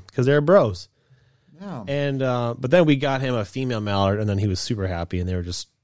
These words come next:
Speaker 1: and he, he basically had his own chick,
Speaker 2: Mm-hmm.
Speaker 1: so he was good.
Speaker 2: His
Speaker 1: Uh,
Speaker 2: name was really Zach?
Speaker 1: Mm-hmm.
Speaker 2: Is that a
Speaker 1: Z A C,
Speaker 2: mallard named Zach?
Speaker 1: Z A C K, yeah.
Speaker 2: Wow.
Speaker 1: And the, the, uh, the mallard female was Wheezy.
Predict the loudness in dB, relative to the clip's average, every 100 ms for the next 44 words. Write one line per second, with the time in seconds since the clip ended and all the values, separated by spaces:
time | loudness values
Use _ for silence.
0 | -10 -8 -8 -6 -2 0 0 0 0 -2
1 | -4 -2 -4 -2 -4 -6 _ _ _ _
2 | -10 -8 -8 -12 _ -4 -4 0 -2 -2
3 | -8 _ _ _ _ -12 -6 -2 0 0
4 | 2 2 2 2 0 -2 -8 _ -4 0
5 | 2 0 -6 _ -6 2 4 4 4 4
6 | 2 0 0 0 0 0 -2 -6 -4 -2
7 | 0 -2 -4 -8 -20 _ _ _ -6 -6
8 | -6 -10 -8 -2 0 0 -2 -6 -6 -4
9 | -4 -4 -8 -12 -14 -6 -2 0 2 2
10 | 0 -2 0 0 0 -2 -4 -6 -4 0
11 | 0 0 -4